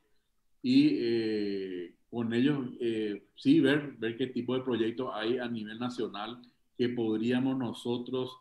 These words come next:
eh, cooperar, eh, ya sea en tecnología, ya sea, eh, con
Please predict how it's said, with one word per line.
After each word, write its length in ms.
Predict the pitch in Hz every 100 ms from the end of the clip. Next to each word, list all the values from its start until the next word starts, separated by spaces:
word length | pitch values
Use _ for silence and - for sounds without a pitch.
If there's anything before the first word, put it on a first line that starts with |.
| _ _ _ _
eh, 520 | 113 110 104 101 - _
cooperar, 880 | 131 131 131 117 104 107 123 135 -
eh, 380 | 120 113 107 107
ya 100 | 113
sea 180 | - 123
en 100 | 123
tecnología, 880 | 123 120 107 - 131 143 143 131 120
ya 160 | 110
sea, 480 | - 117 117 107 98 - _ _ _ -
eh, 800 | 113 113 107 101 98 98 95 95 _ _ _ _
con 760 | 131 131 127 120 110 104 95